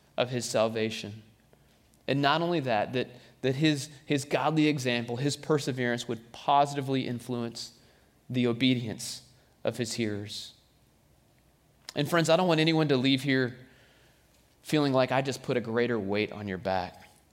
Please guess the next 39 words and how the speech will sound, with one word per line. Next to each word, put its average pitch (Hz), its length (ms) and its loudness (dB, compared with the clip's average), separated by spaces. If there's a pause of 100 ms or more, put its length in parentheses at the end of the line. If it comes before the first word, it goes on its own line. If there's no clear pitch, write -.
(260)
Like, 104 220 -6
"Oh 117 320 -2
gosh, 101 480 -10 (100)
you 113 80 -14
know, 113 300 -10 (720)
here's, 139 340 -4 (400)
here's 147 240 -4
two - 260 -2
more 151 240 0
things 110 440 -4
I 107 80 -2
need 113 160 -2
to 113 80 -4
be 113 100 -2
doing 104 400 -4
and 101 260 -6
if 117 240 -12
I'm, 107 200 -8
if - 160 -10
I'm 113 100 -4
gonna 113 160 -2
be 110 240 -4 (260)
accepted 113 560 -8
by 95 140 -4
God." 92 380 -10 (580)
Because 131 240 -4
that's 139 200 -4
the 151 60 -4
last 113 380 -6
thing 98 160 -6
I'd 98 140 -6
wanna 95 260 -12
do. 87 220 -12 (960)
Jesus 165 280 2
says, 143 220 0
"My 139 160 2
yoke 151 340 2
is 127 160 -2
easy 139 460 -2